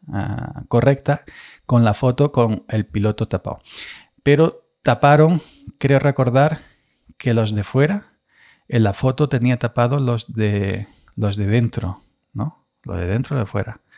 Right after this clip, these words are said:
No recuerdo si era lo de dentro o de fuera. Creo que era,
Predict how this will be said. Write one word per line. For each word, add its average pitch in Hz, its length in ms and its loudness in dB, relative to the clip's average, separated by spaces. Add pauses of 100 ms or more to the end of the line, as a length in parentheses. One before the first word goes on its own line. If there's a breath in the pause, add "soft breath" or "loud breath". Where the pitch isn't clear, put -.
(460 soft breath)
No 139 140 4
recuerdo 90 540 -4
si - 160 -4
era 101 160 2
lo 101 120 2
de 101 80 0
dentro 107 240 -2
o - 20 0
de 95 80 -2
fuera. 101 280 -6
Creo 123 240 0
que 127 120 0
era, 135 320 0